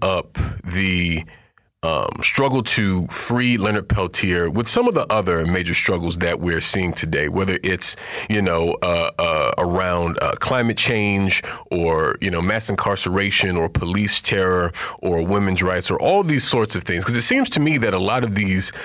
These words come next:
different movements and different organizations have a lot of, uh, common threads that could be strengthened should they,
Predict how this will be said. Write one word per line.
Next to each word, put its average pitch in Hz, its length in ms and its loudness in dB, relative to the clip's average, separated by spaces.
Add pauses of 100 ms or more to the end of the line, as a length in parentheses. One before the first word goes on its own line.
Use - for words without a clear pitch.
(240)
different 131 320 0
movements 107 420 2
and 90 80 -2
different 104 240 0
organizations 101 640 0
have 98 160 -2
a 92 60 -2
lot 98 260 0
of, 90 140 -2
uh, 85 160 0
common 92 400 -2
threads 95 580 -2 (280)
that 107 180 -4
could 135 200 -2
be 101 140 0
strengthened 113 680 0
should 104 340 0
they, 98 300 0